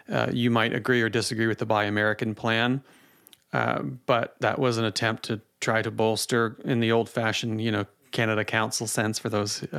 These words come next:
in Canada, uh, sort of domestic, um, industry. So there was hope. And I, I remember talking to fo-, I was covering, um,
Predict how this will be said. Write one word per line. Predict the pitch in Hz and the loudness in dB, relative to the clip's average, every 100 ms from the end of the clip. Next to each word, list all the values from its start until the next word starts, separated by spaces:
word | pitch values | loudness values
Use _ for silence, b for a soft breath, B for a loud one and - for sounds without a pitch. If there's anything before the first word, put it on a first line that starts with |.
| 117 | -4
in | 117 | -4
Canada, | - 104 107 110 117 B B B - | -2 -2 0 0 -2 B B B -2
uh, | 110 110 - 135 | 0 0 0 -2
sort | 156 123 | -2 -4
of | |
domestic, | 120 110 107 - 123 - - | 0 0 0 0 -2 -4 -6
um, | 131 135 139 - - | -4 -2 -4 -6 -4
industry. | 147 113 120 - 123 147 - B B | -2 0 0 0 0 0 -4 B B
So | - | 2
there | 156 | 4
was | 160 190 | 6 4
hope. | 156 120 | 4 2
And | 143 | 2
I, | 143 | 2
I | 151 | 4
remember | 143 190 - | 2 2 2
talking | 131 156 - 117 | 0 0 -2 -4
to | |
fo-, | 131 | -2
I | 127 | 0
was | 131 - | 0 0
covering, | 147 151 135 107 107 120 - 127 113 - | 0 2 2 0 -2 -4 -8 -10 -10 -4
um, | 117 127 - | -2 -2 -4